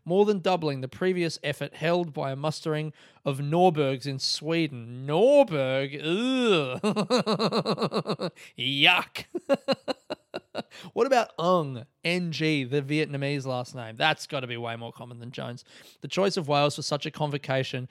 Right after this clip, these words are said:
was a no-brainer. Jones is one of the most popular surnames in the world, but Wales is the Jones capital. Close to fifteen percent of its population shares the surname. Wow. No shit.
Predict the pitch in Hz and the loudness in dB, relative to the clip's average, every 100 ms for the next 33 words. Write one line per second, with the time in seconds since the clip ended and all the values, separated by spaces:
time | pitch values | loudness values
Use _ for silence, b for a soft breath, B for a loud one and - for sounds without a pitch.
0 | B B 143 143 143 143 139 131 120 123 | B B -4 -2 -2 -2 -2 -4 -6 0
1 | 165 175 160 160 156 147 147 147 151 151 | 2 2 0 0 0 0 -2 0 -2 -4
2 | 139 - 147 143 139 135 165 156 135 135 | -6 -6 -4 -2 -4 -4 -4 -2 0 0
3 | 131 156 156 - 143 170 185 180 175 165 | 2 0 0 -6 0 4 4 4 0 -6
4 | 139 135 131 156 160 165 - 151 139 131 | -8 -8 -2 0 0 -4 -6 -6 -4 -8
5 | 117 B B _ 175 165 - 165 143 160 | -10 B B _ 2 2 -2 -8 -4 -4
6 | 156 147 - 170 156 139 - 175 - 160 | -4 -6 -4 -2 -4 -8 -4 -4 -2 0
7 | 170 190 151 143 B - - 190 196 147 | 2 2 -2 -8 B -10 -4 0 0 0
8 | 139 - 160 233 262 135 110 127 - 240 | -4 -2 0 0 0 -4 -6 -16 -16 -10
9 | 294 359 135 - b b b b b b | -4 -2 -2 -6 b b b b b b
10 | _ _ 302 440 - - 220 233 - | _ _ -12 -6 -6 -6 -6 -8 -12